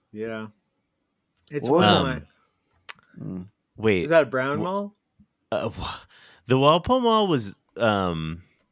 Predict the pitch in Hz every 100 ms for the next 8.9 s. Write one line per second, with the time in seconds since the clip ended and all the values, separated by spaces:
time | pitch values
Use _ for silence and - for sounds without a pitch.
0 | _ _ - - _ _ _ _ _ _
1 | - 165 - 151 190 185 190 214 190 143
2 | 160 190 170 143 123 101 113 123 110 113
3 | - 101 95 - 123 113 120 120 120 123
4 | 117 104 95 98 85 87 - 82 98 311
5 | 131 127 - 285 269 - - _ _ -
6 | _ _ 208 190 160 151 _ _ 143 156
7 | 160 139 160 175 175 165 131 131 117 214
8 | 214 214 240 139 139 139 139 135